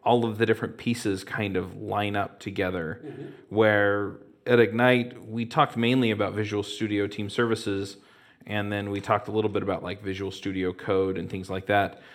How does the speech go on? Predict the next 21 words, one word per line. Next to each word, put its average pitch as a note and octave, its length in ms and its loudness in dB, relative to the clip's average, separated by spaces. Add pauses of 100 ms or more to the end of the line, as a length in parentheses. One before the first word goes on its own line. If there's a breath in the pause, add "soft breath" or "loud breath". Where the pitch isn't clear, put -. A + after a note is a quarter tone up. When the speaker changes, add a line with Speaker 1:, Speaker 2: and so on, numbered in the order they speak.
(120 loud breath)
Speaker 1:
Now A2+ 260 6
it, G#2 200 -2 (100)
it, G#2 380 -6
it G2+ 200 -4
looks C3 240 0
like G#2 260 4
it's G#2 160 0
almost, A2 580 0 (120)
you G#2 240 -8
right-click G#2+ 440 2
something G#2 440 -4
or F#2 180 -6
you F#2 520 -8 (340)
pull A2+ 200 0
a G2+ 40 0
drop-down G2+ 460 0
menu, G2+ 440 -6
and G2 240 -6
it G2+ 140 -6
just - 200 -10
kinda F#2+ 320 -4